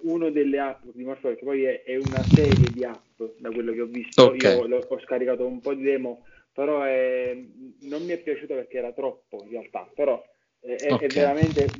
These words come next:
Speaker 1: molto, molto completa. Comunque, una di queste cose permetteva di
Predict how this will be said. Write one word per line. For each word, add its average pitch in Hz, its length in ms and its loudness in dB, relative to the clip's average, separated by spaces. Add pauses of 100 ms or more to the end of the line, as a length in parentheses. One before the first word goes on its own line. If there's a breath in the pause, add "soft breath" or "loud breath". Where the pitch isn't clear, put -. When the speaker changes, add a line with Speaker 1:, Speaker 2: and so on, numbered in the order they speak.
Speaker 1:
molto, 143 720 0
molto 131 300 -12
completa. 127 360 -10
Comunque, 131 280 -10
una 165 240 -8
di 147 140 -8
queste 139 360 -6
cose 151 240 -6
permetteva 143 600 -6
di 127 320 -8